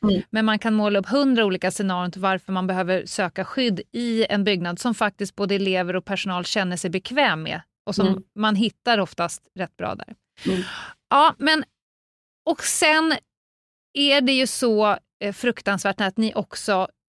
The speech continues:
Speaker 2: eh, blev ganska nyligen utsatta för en P D V-attack.
Speaker 1: Precis.
Speaker 2: Och det här är ju någonting som är liksom pågående, det är ett öppet sår, det är också en polisutredning. Men v-, vad vill och kan du berätta om,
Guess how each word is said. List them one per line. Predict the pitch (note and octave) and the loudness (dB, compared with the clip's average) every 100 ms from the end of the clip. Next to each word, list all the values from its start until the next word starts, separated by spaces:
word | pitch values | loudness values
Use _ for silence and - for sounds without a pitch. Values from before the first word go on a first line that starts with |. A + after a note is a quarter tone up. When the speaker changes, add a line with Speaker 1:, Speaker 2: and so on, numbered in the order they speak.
| _ | _
Speaker 2:
eh, | F#3+ E3+ D#3 D#3+ | -8 -6 -6 -8
blev | E3+ A3+ D4 G#3 D#3 F3 - _ _ _ _ _ _ | -2 0 2 2 0 -6 -10 _ _ _ _ _ _
ganska | G#3 G3 | -6 0
nyligen | G3 F#3 F3+ E3+ | 0 0 -2 -2
utsatta | G3 - B3 A3 G#3 | -4 -2 -2 -2 -4
för | F3+ | -4
en | F3 | -4
P | F#3 | -2
D | E3+ | -2
V-attack. | D#3+ - F#3 - - - _ _ _ _ _ - - _ | -2 -2 -4 -6 -10 -20 _ _ _ _ _ -20 -20 _
Speaker 1:
Precis. | D#3 - - - - - | -4 -2 -4 -6 -10 -8
Speaker 2:
Och | C4 A3 | -6 0
det | A#3+ | 0
här | B3 B3 | 2 2
är | B3+ B3 | 2 2
ju | A#3+ A#3 A3+ | 2 2 2
någonting | A#3 A3+ A#3 | 0 0 0
som | G#3 G#3+ | 0 0
är | G#3 G#3 | 0 -4
liksom | F#3+ G3+ | -4 -6
pågående, | - A#3+ G#3 G#3 B3 A#3+ B3 A#3 A3+ | 0 2 2 4 4 4 4 2 2
det | G3+ | 0
är | |
ett | - | 0
öppet | - - - | -4 -6 -10
sår, | - C4 B3+ A#3+ A#3 | -2 0 4 4 4
det | G3 | 2
är | F#3 | 0
också | - F#3 | -2 -4
en | F3+ - E3+ | -4 -4 -6
polisutredning. | G3+ G3+ F#3+ F3 - A#3 G#3 | -2 -2 -2 -8 -2 0 2
Men | A#3 A3+ A3+ | 0 -2 -6
v-, | A3 - | -6 -10
vad | A3 C#4 C#4 C4+ C4 A3+ | -2 2 4 4 4 2
vill | A3 C4 B3 B3 | 0 0 0 0
och | A#3 - | -4 -6
kan | B3+ A#3 A3+ | -2 2 2
du | A3 | 0
berätta | A3 A3 - A3+ G3+ - | 0 -2 -2 0 0 0
om, | A3 G#3 G#3 | 0 0 -2